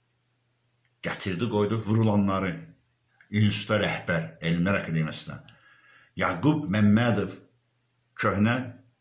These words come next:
Medinstitutun rektoru, e, Ayaz Mütəlibovun vaxtında dollar Yaqub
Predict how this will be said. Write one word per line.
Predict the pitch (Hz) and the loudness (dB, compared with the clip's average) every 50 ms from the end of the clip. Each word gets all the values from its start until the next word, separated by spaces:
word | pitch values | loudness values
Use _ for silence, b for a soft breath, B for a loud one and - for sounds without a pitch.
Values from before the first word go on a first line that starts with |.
| _ - | _ -8
Medinstitutun | 92 98 98 92 95 101 101 - - 117 113 107 | -4 -2 -2 -2 -2 -4 -4 -4 -2 0 0 0
rektoru, | 107 104 - - - 92 92 98 107 110 110 B B B B B B B B B _ _ | 0 0 -2 -4 -6 -4 -2 0 0 -2 -2 B B B B B B B B B _ _
e, | - 78 78 78 80 80 80 78 76 73 73 73 71 - | -12 -10 -6 -6 -4 -4 -4 -6 -8 -12 -12 -14 -12 -6
Ayaz | - 90 92 101 104 95 92 | -4 -2 0 0 0 -2 -4
Mütəlibovun | - - 107 104 98 101 101 98 98 | -6 -4 -2 -2 0 0 -2 -2 -2
vaxtında | 98 95 - - - 90 92 104 104 - - - | -4 -4 -6 -6 -6 -4 -4 -4 -4 -6 -2 2
dollar | 143 135 127 113 101 87 82 82 | 2 4 4 4 2 2 2 0
Yaqub | 80 78 78 - - 117 - - - - | 0 0 0 -2 -4 -6 -8 -14 -16 -16